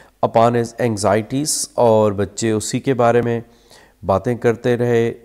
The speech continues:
Then came news that his father had been among those rescued। फिर गुड न्यूज़ आई कि उसके फादर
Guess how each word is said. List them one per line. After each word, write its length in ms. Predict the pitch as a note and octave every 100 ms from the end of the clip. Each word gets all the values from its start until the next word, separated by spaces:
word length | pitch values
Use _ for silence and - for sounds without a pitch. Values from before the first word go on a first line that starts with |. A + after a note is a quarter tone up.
| E3
Then 420 | E3 F#3+ E3 C#3
came 360 | C#3 C3+ C3 B2
news 420 | B2 B2 A#2+ A2
that 240 | G#2+ A2 G#2+
his 180 | G#2 -
father 400 | G#2+ G#2+ G2+ G2+
had 260 | G2 G2 F#2
been 380 | G2+ G2+ G2+ F#2+
among 380 | F#2+ G2 G2 F2+
those 640 | G2 G2+ G2 G2 F#2 F#2
rescued। 920 | F2 - - - F2+ E2+ E2+ E2 D#2 - _ - - _ -
फिर 200 | A#2+ G2
गुड 260 | A#2 A#2
न्यूज़ 360 | A2 G#2+ G2+ G2
आई 300 | F#2+ G2 F#2+ - _ _
कि 80 | -
उसके 340 | G2 - -
फादर 500 | F#2+ - F2+ F2+ A2